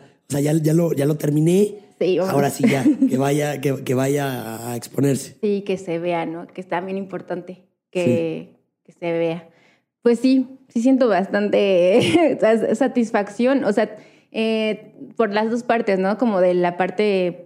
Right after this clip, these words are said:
Speaker 2: profesional, como del que está, ya terminé esta pieza, ya lo que sigue, ya voy a dedicarme a lo demás. Y, pero también como,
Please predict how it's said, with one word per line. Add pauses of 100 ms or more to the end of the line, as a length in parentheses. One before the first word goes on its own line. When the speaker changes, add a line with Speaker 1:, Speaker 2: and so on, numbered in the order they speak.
Speaker 2:
profesional,
como
del
que
está,
ya
terminé
esta
pieza,
ya
lo
que
sigue,
ya
voy
a
dedicarme
a
lo
demás. (680)
Y,
pero
también
como,